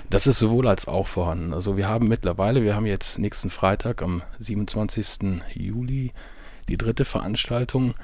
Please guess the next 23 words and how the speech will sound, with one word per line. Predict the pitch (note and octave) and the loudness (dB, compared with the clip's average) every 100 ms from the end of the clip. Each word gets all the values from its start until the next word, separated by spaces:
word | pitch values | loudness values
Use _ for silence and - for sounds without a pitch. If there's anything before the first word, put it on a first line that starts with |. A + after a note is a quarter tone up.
| - - - - - - | -10 -10 -12 -12 -12 -6
Man | G2+ A#2 | 0 2
hat | B2 | 4
jetzt | C#3 | 4
schon | - A2+ | 6 6
gesehen | G#2+ B2 | 8 6
bei | B2 | 8
den | G#2+ | 6
letzten | A2+ - C3+ | 4 4 2
Veranstaltungen, | - A2+ A#2 - A2 A2+ A2+ A2 - - - - | 2 0 0 2 0 0 0 0 -4 -12 -12 -10
dass, | - G2 F#2+ - - - | 0 2 2 2 0 0
äh, | F#2+ F#2+ F#2 - - | 0 0 0 -4 -6
es | - - | -2 2
mittlerweile | B2+ A2+ G#2+ A#2 | 4 4 4 2
auch | G#2 | 0
viele | - C#3+ | 2 4
Leute | B2 A2 - | 4 2 2
gibt, | C3+ - | 0 0
die | - | -2
gezielt | A2+ - D3+ D#3 G3 - - - - - | 0 0 4 4 4 2 -2 -4 -14 -12
zu | - - C3+ C3+ | -8 0 2 2
den | - A2+ | 0 0
Konzerten | A2+ - G2+ - F2 | 0 2 2 2 -2
kommen | A2 G#3 | 0 0